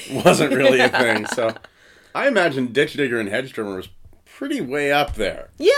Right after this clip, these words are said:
Speaker 1: yeah, there's a lot of work in
Speaker 2: Yeah.
Speaker 1: that, yeah. And, uh, Sawney Bean, he, he did, uh, he ch-, did try to get into the family business, but he wasn't all about that life. <laughs>
Speaker 2: No,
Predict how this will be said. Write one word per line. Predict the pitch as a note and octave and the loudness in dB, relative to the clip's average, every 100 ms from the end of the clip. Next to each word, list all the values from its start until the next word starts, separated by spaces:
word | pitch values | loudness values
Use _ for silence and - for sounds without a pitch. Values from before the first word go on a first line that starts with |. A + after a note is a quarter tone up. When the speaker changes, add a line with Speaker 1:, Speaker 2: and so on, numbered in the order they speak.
| B4+ | 2
Speaker 1:
yeah, | B4 A4+ | -2 0
there's | A4+ | -2
a | F4+ | -2
lot | F4 | 0
of | D4+ | 2
work | F#3+ F#3+ - - | 4 4 2 -12
in | - F#3 | -2 2
Speaker 2:
Yeah. | G3 G3 | 2 2
Speaker 1:
that, | D4 | -2
yeah. | C#4+ C#4+ E3 F3 - - - - - _ _ | -2 0 0 -4 -12 -20 -20 -20 -20 _ _
And, | C4 C#4+ C#4+ C#4+ | 2 4 4 6
uh, | C#4 C4+ C4+ C4+ C4 - _ - | 6 6 4 4 2 -4 _ -10
Sawney | G3+ D#4+ A#4 D#4+ | -4 -2 -2 -2
Bean, | F#4 F4+ C#4+ | -4 -2 -2
he, | C4+ F#4 E4+ D4+ | 0 -2 -4 -2
he | D4 | -2
did, | D4+ F4+ B3+ B3 | -4 -6 -2 2
uh, | C#4+ C4+ | 4 2
he | C#4 D#4+ | -2 -6
ch-, | D#4+ C4 | -8 -10
did | C#4+ C#4 | -10 -12
try | - G3 A#3 G3 B3 A#3+ - - | -4 0 2 0 -8 -16 -20 -8
to | A3+ | -2
get | F#3+ F#3 | 0 -2
into | F#3+ | -4
the | F#3+ | -6
family | G3+ G3 F#3+ | -6 -4 -2
business, | F#3 F#3 F#3 E3+ F#3 - - - - _ | 2 0 0 -6 -8 -16 -20 -20 -20 _
but | F4+ E4+ E4+ D#4+ D4+ | 0 2 4 6 4
he | C#4 | 2
wasn't | B3 A3 G3 | -4 -2 -2
all | E3 | -2
about | D3 A#2+ - | -2 -6 -6
that | B2+ - | -6 -6
life. | - - - E3+ | -8 -10 -12 -6
<laughs> | A2+ | -4
Speaker 2:
No, | B2 B2+ A2+ E2 | 0 0 0 -4